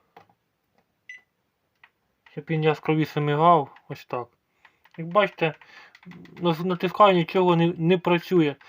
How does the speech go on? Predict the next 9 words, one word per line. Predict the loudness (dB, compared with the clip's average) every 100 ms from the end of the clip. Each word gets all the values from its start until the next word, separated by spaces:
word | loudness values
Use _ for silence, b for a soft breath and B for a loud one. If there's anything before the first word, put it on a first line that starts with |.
| B B B B
Ну | -10
так | -2 -2 -2
і | -4
має | 2 2 2 0
бу-, | -6 -16 -16 -18
бу-, | -20 -12 -12 -12
бу-, | -12 -10
бути. | -6 -6 -6 -6
Так, | -6 -6 -6 -20 -20